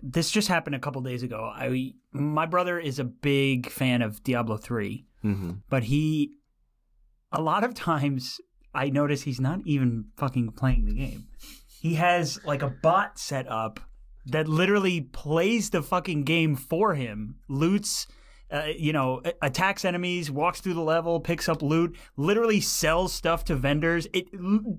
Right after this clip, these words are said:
Speaker 1: does every aspect of the game. And I was just sitting there watching him, and I was like, "Is this fun?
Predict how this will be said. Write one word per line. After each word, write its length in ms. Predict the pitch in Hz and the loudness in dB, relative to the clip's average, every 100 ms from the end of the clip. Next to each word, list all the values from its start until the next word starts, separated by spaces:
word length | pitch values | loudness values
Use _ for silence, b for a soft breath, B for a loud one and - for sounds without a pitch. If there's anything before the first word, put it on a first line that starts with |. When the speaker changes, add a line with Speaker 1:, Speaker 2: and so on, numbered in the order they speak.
| - | -2
Speaker 1:
does 320 | 240 233 - - | 0 0 -2 2
every 420 | 262 254 269 254 | 2 2 -4 -4
aspect 540 | 180 214 - 196 160 | 0 0 -2 -6 -6
of 120 | 180 156 | -6 -6
the 80 | |
game. 340 | 147 185 160 127 B B B B | -2 0 0 -2 B B B B
And 160 | 170 185 | 0 2
I 60 | |
was 100 | 202 | 2
just 180 | 226 208 | 2 0
sitting 240 | - 254 220 | 2 2 2
there 140 | 180 | 0
watching 380 | 156 185 - 151 | 0 0 0 2
him, 320 | 131 131 123 | 4 4 2
and 140 | 135 147 | 2 2
I 60 | |
was 100 | 160 | 2
like, 320 | 165 165 - - - - - - - - - - - - | 0 0 -4 -14 -20 -20 -20 -20 -20 -20 -20 -20 -20 -6
"Is 80 | 135 | -4
this 100 | 185 | -4
fun? 440 | - 123 147 208 | -2 0 0 -4